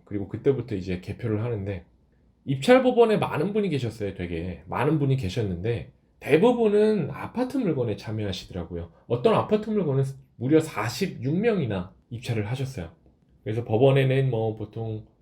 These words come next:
이렇게 빨리 진행하기 위해서 그런 물건을 먼저 개표를 해서 최고가 매수인을 찾고 이제 보내는데, 제가 느낀 게 이제 토지 참여자는 별로 없더라고요. 대부분이 단독 낙찰이었어요.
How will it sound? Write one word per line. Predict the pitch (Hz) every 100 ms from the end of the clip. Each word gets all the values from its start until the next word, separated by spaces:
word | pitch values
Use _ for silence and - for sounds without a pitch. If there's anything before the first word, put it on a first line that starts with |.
| _
이렇게 | - 107 98
빨리 | 90 202
진행하기 | 180 120 120 113 110 98
위해서 | 95 90 180 -
그런 | 131 147
물건을 | 107 107 104
먼저 | 95 92 95 101 98 92 -
개표를 | 98 - 101 98
해서 | 101 113 175 214 - _
최고가 | _ 151 156 151
매수인을 | 110 95 104 98
찾고 | 92 - 160 - 185 214 - _ -
이제 | 190
보내는데, | - 120 117 90 95 95 - _ _ _
제가 | 180
느낀 | 160 135
게 | 202
이제 | 175 139
토지 | 135 294 294 277
참여자는 | - 254 240 185 143
별로 | 113 107
없더라고요. | 92 - 87 85 85 90
대부분이 | - 151 185 170 175 180 80 - _
단독 | - 147 180 214
낙찰이었어요. | 143 - 92 85 - 87 82